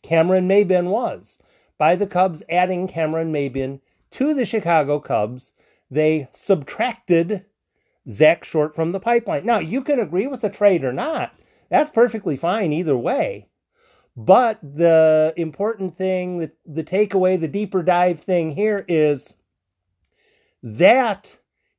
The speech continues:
Cameron Maybin added to the Chicago Cubs team in twenty twenty and subtracted Zach Short from the pipeline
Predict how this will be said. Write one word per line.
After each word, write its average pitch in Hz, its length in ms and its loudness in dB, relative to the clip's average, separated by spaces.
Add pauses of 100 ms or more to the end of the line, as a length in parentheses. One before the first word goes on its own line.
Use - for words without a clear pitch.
Cameron 202 540 0
Maybin 175 640 2
added 180 480 0
to 190 240 -2
the 175 220 -6
Chicago 170 600 -4
Cubs 160 360 0
team 175 300 -4
in 165 100 -4
twenty 175 340 -4
twenty 180 600 -4 (1800)
and 165 420 2
subtracted 156 920 -6 (880)
Zach 165 640 0
Short 180 560 2 (180)
from 175 320 0
the 156 100 0
pipeline 147 880 0